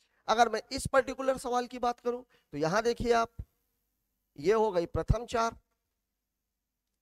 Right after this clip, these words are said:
और ये हो गई अंतिम चार। यहां पर ये वाली जो संख्या है, ये संख्या इधर भी गिनती में आ गई और इधर भी गिनती में आ गई, मतलब इसकी काउंटिंग क्या हो गई है? डबल। और इसी संख्या के बारे में आपसे पूछा जा रहा है।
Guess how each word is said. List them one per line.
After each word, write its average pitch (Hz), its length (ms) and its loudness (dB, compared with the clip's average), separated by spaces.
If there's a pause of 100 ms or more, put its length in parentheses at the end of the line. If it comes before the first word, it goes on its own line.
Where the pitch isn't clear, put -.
(160)
और 170 180 -2
ये 175 200 4
हो 202 220 6
गई 156 220 -4 (840)
अंतिम 127 320 -8
चार। 82 200 -18 (280)
यहां 196 240 2
पर 208 160 -2
ये 180 360 -2
वाली 277 320 -2
जो 208 180 -4
संख्या 151 480 0
है, 151 380 2 (380)
ये 220 280 2
संख्या 175 400 -2 (140)
इधर 175 260 2
भी 233 140 -4
गिनती 240 340 -10
में 240 120 -2
आ 247 100 2
गई 240 240 0
और 294 300 4 (200)
इधर 139 220 -4
भी 165 120 -2
गिनती 175 300 -6
में 180 100 -4
आ 175 80 -4
गई, 180 180 -10 (280)
मतलब 180 260 -2
इसकी 208 260 -12
काउंटिंग 247 420 -6
क्या 240 120 0
हो 247 140 2
गई 240 180 2
है? 262 180 -2 (140)
डबल। 123 360 -2 (280)
और - 200 2
इसी 294 280 -2
संख्या - 320 0
के 147 120 -4
बारे 123 260 -4
में 117 100 -8
आपसे 113 260 -10
पूछा 247 320 -6
जा 240 120 -4
रहा 226 120 -8
है। 214 80 -14